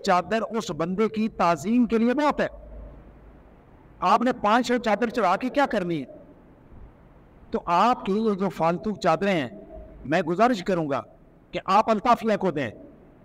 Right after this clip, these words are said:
आपकी भेजी हुई चादर, मैं यकीन से के बात कर रहा हूं कि अगर किसी बेवा के सर पे उसने एक दिन के लिए साया किया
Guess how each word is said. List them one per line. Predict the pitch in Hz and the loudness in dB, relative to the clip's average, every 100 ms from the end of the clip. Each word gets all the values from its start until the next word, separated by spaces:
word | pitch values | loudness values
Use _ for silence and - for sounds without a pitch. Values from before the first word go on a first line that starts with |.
| - - - - - - | -20 -20 -20 -20 -20 -6
आपकी | 156 170 233 233 226 | 2 6 6 4 0
भेजी | 170 170 170 | 2 -2 0
हुई | 254 233 | -2 -2
चादर, | 196 196 190 262 277 - - - | 2 2 4 2 0 -6 -18 -4
मैं | 160 233 214 | 0 0 0
यकीन | 214 320 330 277 - | 0 4 4 2 -2
से | 226 | -4
के | - 196 | -2 0
बात | 185 185 185 | 2 2 2
कर | 165 | 0
रहा | 160 | 0
हूं | 127 - - - - - | -2 -8 -16 -16 -18 -14
कि | - | -8
अगर | 196 196 202 277 | -4 -2 0 0
किसी | 262 226 233 226 240 | 0 -2 -2 0 0
बेवा | 214 147 180 202 233 | 0 0 0 4 4
के | 226 220 220 | 4 2 0
सर | 214 - 214 | 0 0 2
पे | 233 220 220 | 2 0 0
उसने | 190 214 - 208 208 208 | 0 -4 -2 0 0 -2
एक | - 196 247 262 | 0 -2 0 -2
दिन | 196 190 254 | -4 0 0
के | 226 214 | 2 2
लिए | 185 190 214 | 2 2 0
साया | 214 180 233 247 | 0 0 2 0
किया | 233 226 196 | 0 2 2